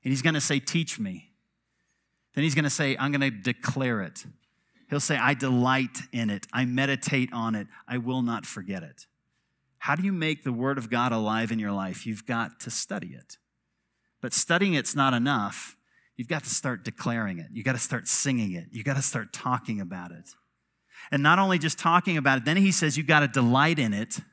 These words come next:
And not just delight in it, you've got to meditate on it. And then do not forget it, remember it. You know what he's describing is the pattern of a good relationship.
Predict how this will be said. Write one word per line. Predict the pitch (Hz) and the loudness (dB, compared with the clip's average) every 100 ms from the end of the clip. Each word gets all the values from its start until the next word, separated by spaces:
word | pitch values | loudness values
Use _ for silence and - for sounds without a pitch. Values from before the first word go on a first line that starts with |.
| _ _ _ _ _ _ _ | _ _ _ _ _ _ _
And | 135 | 4
not | 156 202 | 6 6
just | 208 - | 4 4
delight | 170 151 160 175 | 4 6 6 6
in | 151 | 4
it, | 147 | 2
you've | 147 135 | 0 2
got | 147 | 2
to | 135 | 2
meditate | 127 143 156 - 147 127 | 2 2 2 2 2 2
on | 120 | 2
it. | 117 113 - - - | 0 -4 -10 -12 0
And | 139 139 | 2 4
then | 135 | 2
do | 117 147 | 2 2
not | 151 143 - | 4 2 2
forget | - 117 120 | 0 2 2
it, | 107 | 0
remember | 110 107 117 110 87 | -2 -2 0 -2 -4
it. | 78 73 - _ - _ _ _ _ - | -8 -14 -20 _ -20 _ _ _ _ -4
You | 147 | 0
know | 214 | 2
what | 175 | 2
he's | 165 | 2
describing | - 139 - 160 185 156 131 | 0 -4 -2 0 0 0 0
is | 123 104 | -2 -6
the | 123 | -8
pattern | - 139 151 143 | 0 2 2 0
of | 120 110 | -2 -6
a | |
good | 101 117 | -4 -6
relationship. | 101 98 98 - 98 - 85 | -4 -6 -6 -6 -10 -14 -16